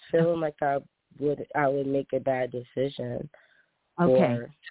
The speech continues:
Speaker 2: Hold on, hold on. So you didn't go with your
Speaker 1: not make a
Speaker 2: husband.
Speaker 1: bad decision to live with my husband, but, like, my husband would see.
Speaker 2: No, no, no. So the reason you didn't go with your husband, are you telling me because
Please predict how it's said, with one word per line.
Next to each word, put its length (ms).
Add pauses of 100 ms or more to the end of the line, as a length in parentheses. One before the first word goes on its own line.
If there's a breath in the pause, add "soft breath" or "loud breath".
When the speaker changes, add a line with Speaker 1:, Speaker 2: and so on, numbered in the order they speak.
(140)
Speaker 2:
Hold 180
on, 300
hold 140
on. 240
So 60
you 220
didn't 380
go 160
with 240
your 120
Speaker 1:
not 240
make 160
a 60
Speaker 2:
husband. 240
Speaker 1:
bad 120
decision 300
to 180
live 100
with 120
my 140
husband, 600
but, 240
like, 360 (960)
my 240
husband 480
would 140 (120)
see. 300 (1400)
Speaker 2:
No, 180
no, 140
no. 260 (440)
So 140
the 100
reason 500
you 120
didn't 280
go 160
with 240
your 140
husband, 580
are 120
you 180 (100)
telling 340
me 240 (840)
because 360